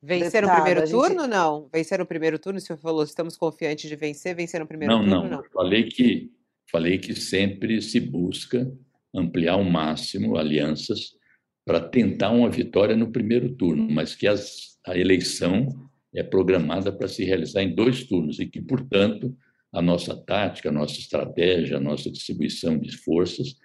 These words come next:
Speaker 3: deve estar orientada e organizada pra uma disputa em dois turnos. Pra
Speaker 2: Deputada,
Speaker 3: depois
Speaker 2: a
Speaker 3: não
Speaker 2: gente
Speaker 3: ser
Speaker 2: já
Speaker 3: surpreendido. Você trabalha com o primeiro turno, não deu,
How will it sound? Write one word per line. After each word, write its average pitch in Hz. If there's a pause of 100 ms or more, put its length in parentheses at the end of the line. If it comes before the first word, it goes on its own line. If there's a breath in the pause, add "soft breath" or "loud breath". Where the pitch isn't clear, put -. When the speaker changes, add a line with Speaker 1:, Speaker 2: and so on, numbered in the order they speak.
(400 soft breath)
Speaker 3:
deve 85
estar 85
orientada 92
e 90
organizada 78
pra -
uma 95
disputa 90
em 92
dois -
turnos. - (800 soft breath)
Pra 165
Speaker 2:
Deputada, -
Speaker 3:
depois 160
Speaker 2:
a -
Speaker 3:
não 139
Speaker 2:
gente -
Speaker 3:
ser 139
Speaker 2:
já -
Speaker 3:
surpreendido. 98
Você 90
trabalha 107
com -
o -
primeiro 98
turno, 135
não 117
deu, 127